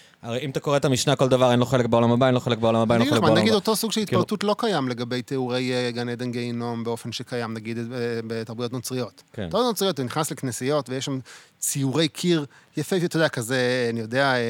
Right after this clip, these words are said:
Speaker 2: איך קוראים לו, שעשה את ה-, את התמונות הימי ביניימיות המדהימות
Speaker 1: בוש?
Speaker 2: האלה עם כל הכ-, בוש? לא בוש, התכוונתי. אמ, אני זוכר עוד שנייה, איך ניפול לי הזיכרון.
Speaker 1: אוקיי.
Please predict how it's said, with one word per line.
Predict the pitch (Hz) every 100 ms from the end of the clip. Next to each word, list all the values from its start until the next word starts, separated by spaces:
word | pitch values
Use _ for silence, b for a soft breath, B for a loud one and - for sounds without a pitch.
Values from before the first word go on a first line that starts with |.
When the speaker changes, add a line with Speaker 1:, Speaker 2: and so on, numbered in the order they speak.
| 113 113 110 107
Speaker 2:
איך | 113
קוראים | - 120
לו, | 110
שעשה | - 113
את | 123
ה-, | 120 110
את | 107
התמונות | 110 - 120 127
הימי | 123
ביניימיות | 120 120 123 127
המדהימות | 113 110 110 120 117
Speaker 1:
בוש? | 135
Speaker 2:
האלה | 117
עם | 117
כל | 135 127
הכ-, | - 156 151 120
בוש? | 104 190 -
לא | 131
בוש, | 151 113 104
התכוונתי. | - 113 107 107 110 _ b b b b 123
אמ, | 113 113 110 113 107 _ -
אני | 120
זוכר | 110 110
עוד | 107
שנייה, | - 110
איך | 107 -
ניפול | 110 - 104
לי | 107
הזיכרון. | 104 104 - 113 104
Speaker 1:
אוקיי. | - 98